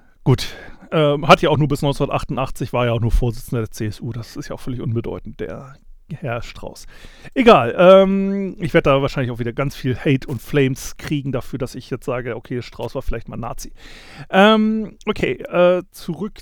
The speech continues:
zum Thema. Ich werd jetzt versuchen, diese Liste vorzulesen. Ähm, ich weiß nicht, wie lange ich's schaffe. Ich werd das auch hier nicht durch Auphonic jagen.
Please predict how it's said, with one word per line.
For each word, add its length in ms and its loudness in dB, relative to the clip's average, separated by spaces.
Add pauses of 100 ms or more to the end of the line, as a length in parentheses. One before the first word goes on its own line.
zum 580 -8
Thema. 340 -4
Ich 200 -8
werd 180 -2
jetzt 140 -10
versuchen, 280 -8
diese 180 -10
Liste 260 -12
vorzulesen. 760 -16
Ähm, 400 -10
ich 240 -12
weiß 160 0
nicht, 140 -6
wie 40 -6
lange 180 -4
ich's 120 -14
schaffe. 240 -2
Ich 160 -8
werd 120 0
das 120 -10
auch 200 -6
hier 100 -2
nicht 160 -6
durch 160 -8
Auphonic 420 -4
jagen. 380 -4